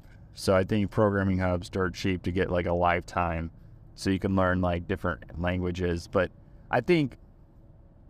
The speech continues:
knowing, uh, a programming language, at least one, can be beneficial, because it'll get your thinking going in a logical way.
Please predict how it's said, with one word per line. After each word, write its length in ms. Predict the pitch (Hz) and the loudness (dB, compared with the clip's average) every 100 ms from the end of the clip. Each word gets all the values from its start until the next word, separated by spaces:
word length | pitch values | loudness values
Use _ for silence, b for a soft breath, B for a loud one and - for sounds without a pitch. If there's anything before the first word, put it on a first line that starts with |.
| - | -2
knowing, 640 | 113 131 143 143 123 120 110 - - - - | 4 6 6 4 2 2 -2 -10 -20 -6 0
uh, 320 | 110 104 98 - | 2 4 2 -2
a 140 | - 104 | -4 0
programming 560 | - 131 123 113 110 | 4 4 4 2 2
language, 380 | 107 104 104 104 | 2 0 0 0
at 80 | 160 | 0
least 260 | 202 - | -2 -2
one, 480 | 113 110 107 107 110 - - | 0 2 4 2 -2 -6 -6
can 100 | 110 | -2
be 120 | 107 | 0
beneficial, 760 | 107 104 - 104 123 123 - - | 2 0 0 -2 0 0 -2 -6
because 280 | 127 143 139 | 0 2 2
it'll 140 | 135 | 0
get 240 | 139 151 | 0 0
your 100 | 156 | 0
thinking 640 | 117 117 120 131 143 143 107 | 0 0 0 0 0 0 0
going 380 | 110 113 113 101 | 2 2 0 0
in 140 | 104 | -2
a 180 | 98 95 | 0 0
logical 640 | 101 95 101 107 - 90 | 0 0 0 -2 -2 -2
way. 320 | 87 104 180 | 0 0 -2